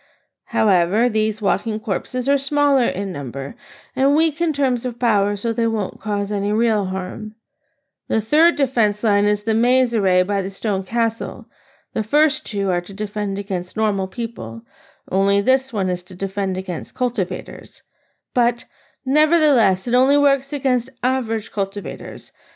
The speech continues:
If a cultivator who holds a spiritual weapon or dog and specializes in maze arrays comes, or a cultivator as powerful as Han Guangchun,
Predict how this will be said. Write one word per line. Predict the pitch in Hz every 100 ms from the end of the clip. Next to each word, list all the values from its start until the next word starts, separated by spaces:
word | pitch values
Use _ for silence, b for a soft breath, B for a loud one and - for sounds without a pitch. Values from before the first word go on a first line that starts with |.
| b
If | 240 247
a |
cultivator | 262 285 285 277 269 254 254
who | 262
holds | 262 254 254
a | 262
spiritual | - 254 214 233 220
weapon | 202 208 247 240
or | 190
dog | 190 170 170 175 208
and | - 214
specializes | - 233 240 254 226 214 220 214
in | 220
maze | 240 302 269
arrays | 262 214 208
comes, | - 302 285 285 277 b b b b b b
or | 247 240
a |
cultivator | 240 233 233 233 233 220
as | 220 208 202
powerful | - 277 269 247 247 233
as | 202 202
Han | 214 196
Guangchun, | 190 180 214 359 285 214